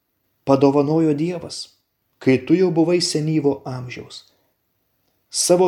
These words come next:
vienturtį sūnų, savo. Sūnų turi tik tais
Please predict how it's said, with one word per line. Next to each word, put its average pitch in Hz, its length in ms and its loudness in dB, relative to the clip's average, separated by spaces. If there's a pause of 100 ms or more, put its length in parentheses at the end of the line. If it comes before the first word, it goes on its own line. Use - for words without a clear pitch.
vienturtį 180 720 -4
sūnų, 147 560 -12 (320)
savo. - 540 -8 (760)
Sūnų 196 560 0
turi 127 320 -4
tik 139 240 -10
tais 127 240 -6